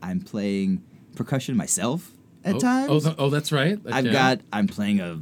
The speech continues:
Speaker 1: like, a Spanish gourd that Javi, Javi Diaz is our wonderful percussionist. He gave me a Spanish gourd. There's, there's a, a moment in the show that's entire song is just a percussion solo.
Speaker 2: Oh.
Speaker 1: And it feels as though Javi has, he's already playing
Speaker 2: Is it,
Speaker 1: so
Speaker 2: is,
Speaker 1: much.
Speaker 2: is that
Speaker 1: It
Speaker 2: the
Speaker 1: feels,
Speaker 2: dance?
Speaker 1: yeah,
Speaker 2: Is that
Speaker 1: that's,
Speaker 2: the,
Speaker 1: that's the
Speaker 2: uh,
Speaker 1: dance
Speaker 2: yeah.
Speaker 1: at the ball, yeah.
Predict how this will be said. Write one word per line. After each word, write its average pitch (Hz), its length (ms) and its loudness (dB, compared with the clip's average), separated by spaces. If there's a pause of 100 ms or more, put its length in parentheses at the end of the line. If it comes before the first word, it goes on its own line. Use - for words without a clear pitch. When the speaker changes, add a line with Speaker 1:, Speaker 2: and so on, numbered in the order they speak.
Speaker 1:
like, 73 160 -14
a - 40 -8
Spanish 82 380 -10
gourd 104 480 -2
that 95 240 -2
Javi, 95 420 -4
Javi 95 240 -2
Diaz 87 380 -2
is 80 120 -6
our 76 100 -6
wonderful 76 320 -10
percussionist. 78 360 -8
He 104 100 0
gave 95 200 -2
me 90 140 -2
a 85 160 -4
Spanish 87 480 -8
gourd. 90 200 -4
There's, 87 200 -2
there's 95 240 -2
a, 87 180 -4 (300)
a 110 40 2
moment 127 260 6
in 120 60 6
the 113 60 4
show 104 480 2
that's 98 340 -2 (360)
entire 117 340 2
song 107 240 0
is 95 100 -2
just 104 160 -2
a - 60 -12
percussion 107 400 -2
solo. 127 460 0 (440)
Speaker 2:
Oh. 110 140 -8
Speaker 1:
And 135 100 0
it 135 60 2
feels 170 300 6
as 143 140 4
though 135 160 4
Javi 123 360 4
has, 113 360 2 (360)
he's 131 140 0
already 143 240 2
playing 117 300 4
Speaker 2:
Is 147 100 6
it, - 20 2
Speaker 1:
so 123 100 4
Speaker 2:
is, 117 60 6
Speaker 1:
much. 110 120 6
Speaker 2:
is 101 60 0
that - 80 4
Speaker 1:
It - 60 -2
Speaker 2:
the 101 60 0
Speaker 1:
feels, 92 100 0
Speaker 2:
dance? 123 360 -2
Speaker 1:
yeah, 117 100 4
Speaker 2:
Is 101 60 2
that 98 60 2
Speaker 1:
that's, 87 100 -4
Speaker 2:
the, 123 60 -2
Speaker 1:
that's 98 180 -4
the 98 80 -4
Speaker 2:
uh, - 20 -2
Speaker 1:
dance 90 200 0
Speaker 2:
yeah. 95 60 0
Speaker 1:
at 85 60 -6
the 87 60 -8
ball, 80 260 -6
yeah. 80 200 -8